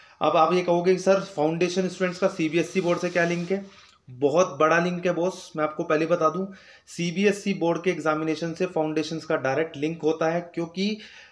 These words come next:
ट्वेल्थ के बाद एग्जाम्स देके फाउंडेशन स्टूडेंट्स के लिए भी रजिस्ट्रेशंस कराए जाते हैं, तो उसके बेसिस पे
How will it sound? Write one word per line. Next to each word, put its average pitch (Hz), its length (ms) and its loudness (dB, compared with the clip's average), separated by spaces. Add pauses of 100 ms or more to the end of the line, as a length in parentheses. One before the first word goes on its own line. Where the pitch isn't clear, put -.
(140)
ट्वेल्थ 190 320 4
के 196 120 4
बाद 170 360 2
एग्जाम्स 151 580 -2
देके 160 580 -2 (180)
फाउंडेशन 156 520 -2
स्टूडेंट्स 151 360 -4
के 147 220 -2
लिए 143 240 -2
भी 139 340 -4 (260)
रजिस्ट्रेशंस 160 640 -4
कराए 143 260 2
जाते 147 300 0
हैं, 175 180 -2
तो 170 80 -2
उसके 175 400 -4
बेसिस 160 360 -6
पे 147 120 -2